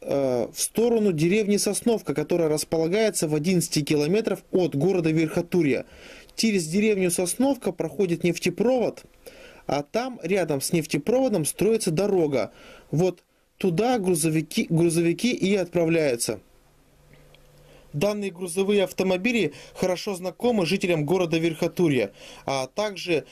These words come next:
жителям других населенных пунктов, которые располагаются вдоль дороги Верхотурья-Дерябино.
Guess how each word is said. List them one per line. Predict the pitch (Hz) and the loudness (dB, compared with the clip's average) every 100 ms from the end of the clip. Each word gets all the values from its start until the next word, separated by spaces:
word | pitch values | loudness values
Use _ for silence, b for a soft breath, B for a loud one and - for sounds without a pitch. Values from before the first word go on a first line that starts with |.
| B - | B -4
жителям | 151 190 185 165 143 | -2 0 0 0 0
других | 175 180 190 175 | 0 0 0 0
населенных | 156 170 165 160 151 | 0 0 0 0 -2
пунктов, | - 269 269 - 196 - B B - | 0 0 0 -2 -4 -6 B B -8
которые | 160 180 180 160 | -4 0 0 0
располагаются | 156 - 175 165 170 240 226 - 175 | 0 0 0 2 0 0 -2 0 -2
вдоль | 143 127 202 175 151 B B 143 | 0 2 2 2 -2 B B -6
дороги | 139 156 196 233 185 180 | -2 0 2 0 0 0
Верхотурья-Дерябино. | 147 160 147 151 - 196 180 139 165 170 143 131 107 | 2 0 0 -2 0 0 0 0 0 2 0 0 -2